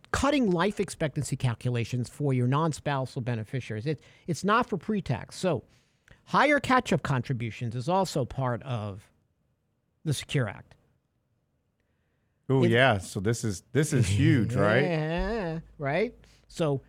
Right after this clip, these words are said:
Speaker 1: first of all, it goes from seventy-five hundred in twenty twenty-three to ten thousand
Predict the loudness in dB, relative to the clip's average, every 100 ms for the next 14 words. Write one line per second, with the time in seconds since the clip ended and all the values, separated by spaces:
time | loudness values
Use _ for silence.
0 | -2 0 2 2 4 2 2 0 0 0
1 | 2 2 4 2 2 2 0 0 -2 0
2 | -2 -2 -2 -2 -4 -6 -6 -2 0 0
3 | 0 -2 -6 -8